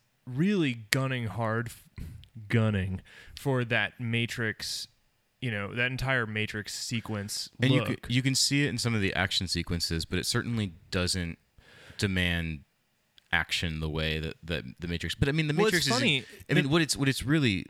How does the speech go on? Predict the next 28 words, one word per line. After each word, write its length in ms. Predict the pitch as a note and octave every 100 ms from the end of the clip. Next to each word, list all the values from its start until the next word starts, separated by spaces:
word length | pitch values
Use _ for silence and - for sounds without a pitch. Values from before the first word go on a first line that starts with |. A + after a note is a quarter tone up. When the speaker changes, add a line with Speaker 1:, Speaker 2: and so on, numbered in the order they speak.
| -
Speaker 2:
what 380 | A2 A2 - F2+
Deus 280 | B2 A#2 G#2+
Ex 200 | - F#2+
really 320 | G2 F2+ E2
is, 280 | D#2+ D#2+ D2
is, 260 | - E2 D2+
like, 460 | D#2+ D2+ D2 - - _ - _ _ _ _ -
it's, 340 | G2 - - G#2
it's, 240 | - -
it's 180 | G2 -
cyberpunk 720 | - G#2 G2+ G#2+ - G2 F2
from, 160 | - F2
like, 140 | D2+
the 80 | D2
Snow 260 | - D2+ C#2
Crash 580 | - G1+ - - - - -
era. 320 | - B1 G1+ - - -
It's, 220 | G2+ - -
it's 140 | -
people 380 | - A#2+ D3 C3
Speaker 1:
Mona 300 | B2+ C3+ B2
Lisa 340 | A#2 A#2 A#2
Overdrive. 880 | B2 A2 G2+ G2+ F#2+ F2 E2+ F2 F2+ -
Speaker 2:
<laughs> 320 | - - -
Like, 340 | A#2 - - - _ - - - -
I 60 | A2
don't 140 |
know. 60 | A2